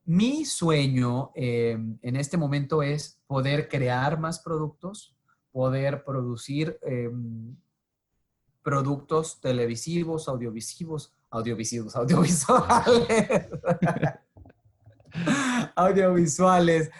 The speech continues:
Puede ser para distintas plataformas. Y no importa, o sea, que yo no sea la cara, sino también como productor ejecutivo. Me considero muy buen productor de televisión. A veces como que tengo conflicto, digo, "Eh, es que soy mejor productor que talento al aire", pero no, me gusta como el ego, ¿sabes?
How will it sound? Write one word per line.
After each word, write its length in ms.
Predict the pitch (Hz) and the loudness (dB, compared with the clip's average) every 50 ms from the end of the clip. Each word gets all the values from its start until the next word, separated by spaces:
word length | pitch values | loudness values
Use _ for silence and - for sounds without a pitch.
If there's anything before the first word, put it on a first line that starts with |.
| - - - - _ - | -20 -20 -20 -20 _ 0
Puede 200 | 156 160 160 151 | 2 4 4 4
ser 180 | 147 160 165 | 4 2 2
para 180 | 165 156 143 131 | 2 2 2 2
distintas 480 | 123 120 - - 131 123 127 143 127 | 0 0 -2 -4 -4 -4 -4 -6 -8
plataformas. 720 | - - 123 113 107 117 110 - 117 113 117 127 135 147 - _ _ _ _ _ - | -6 -6 -6 -6 -4 -6 -6 -4 -4 -4 -4 -4 -6 -8 -8 _ _ _ _ _ -4
Y 440 | 127 123 123 120 120 120 120 120 123 | -2 0 0 0 0 0 0 0 2
no 60 | 139 147 | 2 2
importa, 360 | 147 - 160 170 165 170 160 | 2 2 0 0 0 0 0
o 20 | |
sea, 160 | - 147 127 | 0 0 -2
que 140 | - 123 117 | 0 -2 -2
yo 120 | 113 123 123 | -2 0 0
no 140 | 131 131 | 0 -2
sea 240 | 127 - 127 120 120 | -2 -2 -2 0 0
la 160 | 117 110 101 | 0 -2 -2
cara, 380 | - 123 117 104 92 - - _ _ - | -2 -2 -2 -2 -4 -6 -12 _ _ -16
sino 240 | - 117 110 107 | -10 -10 -10 -8
también 280 | - - 104 113 113 110 | -8 -8 -6 -6 -6 -8
como 220 | - 120 117 113 - | -8 -8 -10 -10 -10
productor 400 | - 107 101 95 _ - 110 110 | -12 -14 -14 -14 _ -12 -10 -8
ejecutivo. 640 | 113 107 - _ - - 113 113 113 127 151 - _ _ _ _ _ _ _ _ _ _ _ _ - | -8 -8 -10 _ -14 -10 -8 -6 -6 -6 -8 -10 _ _ _ _ _ _ _ _ _ _ _ _ -8
Me 100 | 127 123 | -6 -4
considero 420 | 131 135 139 127 139 151 151 - | -2 -2 -2 0 2 2 2 2
muy 220 | 139 139 151 156 | 2 2 0 0
buen 260 | 156 143 143 135 135 127 | 0 0 0 -2 -4 -4
productor 460 | 131 135 120 117 110 - - 113 117 | -4 -4 -4 -4 -6 -6 -8 -6 -6
de 80 | 120 | -6
televisión. 720 | 117 - 104 104 104 101 98 92 - 110 107 110 113 - - - | -8 -8 -8 -8 -6 -8 -8 -10 -8 -8 -8 -6 -8 -10 -12 -10
A 100 | 110 107 | -8 -6
veces 340 | 113 110 - - - - - | -6 -6 -6 -8 -10 -12 -12
como 240 | - 127 123 127 - | -10 -10 -10 -10 -10
que 80 | _ | _
tengo 240 | _ - 110 120 117 | _ -12 -12 -12 -12
conflicto, 520 | - 110 110 - - 131 123 - - 127 | -12 -16 -14 -10 -8 -8 -8 -6 -4 -4
digo, 360 | 117 113 110 107 117 113 - _ - | -4 -4 -4 -6 -8 -10 -8 _ -4
"Eh, 240 | 185 190 - 190 180 | -2 -2 0 0 -2
es 100 | 180 165 | -2 -4
que 100 | - - | -4 -6
soy 160 | 160 - 175 165 | -6 -6 -4 -4
mejor 320 | 170 160 - 175 170 - | -4 -4 -4 -6 -8 -6
productor 480 | - 170 160 - - - 147 151 147 - | -4 -4 -4 -4 -6 -6 -6 -6 -6 -6
que 120 | - 131 | -8 -10
talento 440 | - 127 127 127 135 143 131 - 135 | -8 -8 -10 -8 -8 -10 -8 -10 -10
al 100 | 131 131 | -12 -12
aire", 260 | 135 151 147 147 143 | -12 -12 -12 -14 -14
pero 180 | - - - - | -16 -16 -14 -8
no, 240 | - 175 190 180 165 | -4 -2 0 0 0
me 120 | 156 151 151 | -2 -2 -2
gusta 280 | 160 160 156 - 156 | -4 -4 -6 -8 -8
como 200 | - - 143 139 | -6 -4 -2 0
el 160 | 127 127 127 - | -2 -2 -4 -6
ego, 320 | - - 143 135 139 123 117 | -10 -8 -6 -4 -4 -4 -6
¿sabes? 360 | - 123 123 143 214 254 - | -4 -6 -6 -6 -6 -8 -12